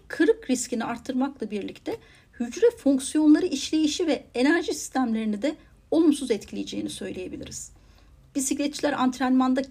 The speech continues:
kemik mineral yoğunluğu yükseltmek için bu yüzden ağırlık çalışır ve koşarlar.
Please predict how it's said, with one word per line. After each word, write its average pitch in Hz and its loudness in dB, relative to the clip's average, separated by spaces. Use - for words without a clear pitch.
kemik 269 0
mineral 226 -4
yoğunluğu 202 -4
yükseltmek 214 -8
için 294 0
bu 247 0
yüzden 240 -4
ağırlık 220 -4
çalışır 208 -6
ve 233 0
koşarlar. - -12